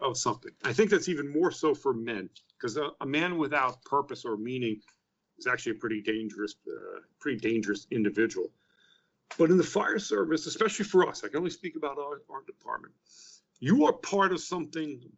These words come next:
bigger and greater than yourself. And that really spurs and drives and propels you to do things that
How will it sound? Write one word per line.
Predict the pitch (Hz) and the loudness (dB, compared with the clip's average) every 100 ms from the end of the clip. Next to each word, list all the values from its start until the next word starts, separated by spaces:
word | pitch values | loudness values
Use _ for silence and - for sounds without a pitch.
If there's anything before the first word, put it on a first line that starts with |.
| _ | _
bigger | 180 156 160 143 - - | 0 4 2 2 -4 -12
and | 123 | -10
greater | 123 120 160 139 117 - _ | -6 -2 0 0 -2 -6 _
than | 120 | -8
yourself. | 110 98 - - - - _ _ _ _ _ | -8 -10 -10 -12 -12 -18 _ _ _ _ _
And | - 156 | -2 0
that | - - | 0 -2
really | 190 214 202 143 | 2 4 4 2
spurs | - - - 190 185 180 - | -4 -6 2 4 6 2 0
and | 127 101 | -6 -8
drives | 117 160 160 170 156 | -2 -2 0 -4 -2
and | 147 | -6
propels | 151 147 - 156 170 | -6 -10 -4 0 0
you | 190 156 | -2 0
to | 156 | 0
do | 160 196 | 2 2
things | 196 175 160 | 2 0 0
that | 147 | -4